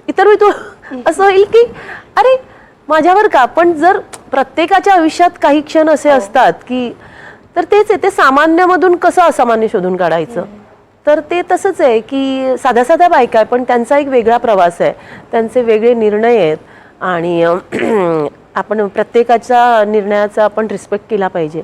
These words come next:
Speaker 2: हम्म.
Speaker 1: हा सिनेमा तेच सांगतोय.
Speaker 2: जेव्हा तू पहिला सिनेमा शूट केलास
Speaker 1: हम्म.
Speaker 2: आणि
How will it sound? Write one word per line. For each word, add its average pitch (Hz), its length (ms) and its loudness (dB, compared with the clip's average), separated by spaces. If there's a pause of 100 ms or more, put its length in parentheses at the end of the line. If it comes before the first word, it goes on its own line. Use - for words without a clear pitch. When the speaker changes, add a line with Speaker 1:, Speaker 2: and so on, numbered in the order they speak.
Speaker 2:
हम्म. 233 100 -18
Speaker 1:
हा 208 160 -18
सिनेमा 202 320 -8
तेच 190 220 -10
सांगतोय. 170 440 -18 (760)
Speaker 2:
जेव्हा 262 300 -2
तू 330 80 -6
पहिला 269 360 -4
सिनेमा 277 540 -4 (100)
शूट 247 320 -14
केलास 208 260 -8 (260)
Speaker 1:
हम्म. 214 140 -6
Speaker 2:
आणि 233 140 -8